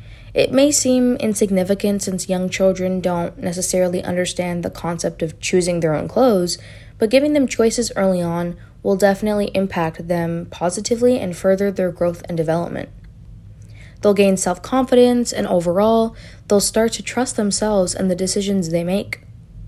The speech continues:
If they're older, you can let them choose certain parts of their daily routine, such as asking them, "What do you want to eat for dinner tonight?"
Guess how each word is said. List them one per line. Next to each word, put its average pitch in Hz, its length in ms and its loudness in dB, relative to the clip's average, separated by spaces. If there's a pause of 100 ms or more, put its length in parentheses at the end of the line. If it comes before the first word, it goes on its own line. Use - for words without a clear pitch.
(400)
If 214 180 4
they're 185 240 2
older, 262 340 6
you 208 180 2
can 208 440 0
let 220 160 2
them 240 120 2
choose 262 260 0
certain 240 220 0
parts 208 300 0
of 196 80 -2
their 190 120 2
daily 185 260 2
routine, 190 600 -2 (460)
such 214 180 0
as 208 100 2
asking 190 420 0
them, 190 380 2
"What 214 200 2
do 220 60 4
you 220 80 4
want 208 180 4
to 202 40 0
eat 202 140 -4
for 190 100 -2
dinner 208 240 2
tonight?" 170 420 -4